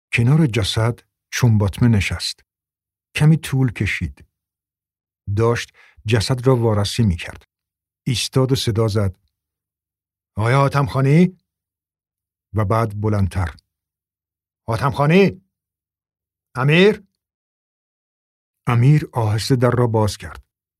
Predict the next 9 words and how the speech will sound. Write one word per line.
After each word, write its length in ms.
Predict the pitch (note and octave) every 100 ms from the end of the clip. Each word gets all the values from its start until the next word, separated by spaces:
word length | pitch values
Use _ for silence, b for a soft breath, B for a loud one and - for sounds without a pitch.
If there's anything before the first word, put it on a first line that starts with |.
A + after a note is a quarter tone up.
| _ -
اول 280 | C3+ D3 E3
نشناخت. 720 | E3+ D#3 B2 F#2+ - - _ _ _ _
فقط 440 | - A2 B2+ - - -
لولهٔ 540 | B2+ B2 A#2+ C#3+ D#3
اسلحهٔ 420 | C3 A#2+ A2+ C3
کمری 440 | C3 - A#2+ A2+ C3+
را 120 | C3
دید 240 | A2+ G#2+
که 260 | - A#2+